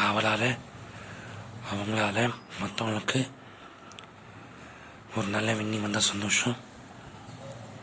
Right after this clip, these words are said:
கொஞ்ச நாள் இந்த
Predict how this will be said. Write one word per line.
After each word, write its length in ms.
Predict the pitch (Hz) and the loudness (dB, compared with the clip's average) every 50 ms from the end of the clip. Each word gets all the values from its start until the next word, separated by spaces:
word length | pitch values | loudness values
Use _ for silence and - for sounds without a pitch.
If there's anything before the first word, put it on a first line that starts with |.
| - - - - - - - - - - - - - - - - - - - - - - - - - - - - - - - - - - - - - - | -14 -14 -14 -14 -16 -16 -16 -14 -14 -14 -14 -14 -14 -14 -14 -14 -14 -16 -16 -16 -16 -16 -18 -18 -16 -16 -14 -14 -14 -14 -16 -16 -18 -18 -18 -8 -2 0
கொஞ்ச 200 | - - - 117 113 110 | 0 4 6 6 6 8
நாள் 220 | 113 117 117 120 | 8 8 8 8
இந்த 140 | 117 110 107 | 6 6 6